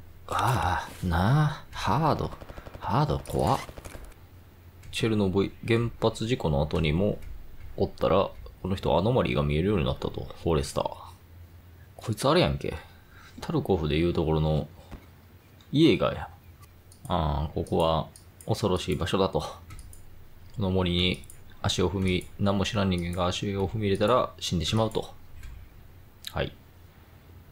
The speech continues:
じゃあメインミッション進めよう。この森をうろついてる謎のストーカーを探しているんだ。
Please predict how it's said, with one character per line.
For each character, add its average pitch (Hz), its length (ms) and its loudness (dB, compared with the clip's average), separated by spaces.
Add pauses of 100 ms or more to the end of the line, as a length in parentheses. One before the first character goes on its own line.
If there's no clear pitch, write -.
(140)
じ - 80 -10
ゃ 78 40 -4
あ 76 40 -2
メ 80 180 0
イ 82 40 0
ン 82 60 0
ミ 80 80 -2
ッ - 40 -10
シ - 80 -8
ョ - 40 -6
ン - 20 -10
進 - 240 -6
め 85 60 2
よ 80 100 4
う。 - 40 -2 (340)
こ 95 140 0
の 87 220 4 (960)
森 95 140 4
を 90 60 4
う - 20 2
ろ 90 80 0
つ - 100 -12
い 80 40 -2
て 90 80 2
る 80 60 0
謎 98 200 2
の 98 100 2
ス - 80 -6
ト 87 140 2
ー - 40 -6
カ - 60 -4
ー - 40 0
を - 40 -2
探 - 200 0
し - 80 -2
て - 40 -2
い - 40 -2
る 62 80 -4
ん - 60 -6
だ。 - 100 -8